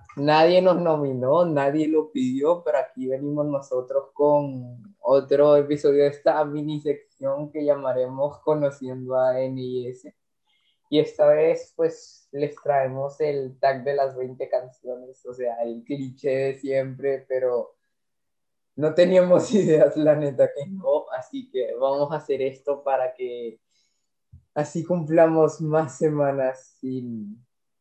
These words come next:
más semanas subiendo vainas y podamos seguir con la constancia.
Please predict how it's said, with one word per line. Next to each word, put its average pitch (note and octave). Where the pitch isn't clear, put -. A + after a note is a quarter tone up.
más C3
semanas C3
subiendo A#2+
vainas A#2+
y B2
podamos C3+
seguir C3+
con C#3+
la C3
constancia. B2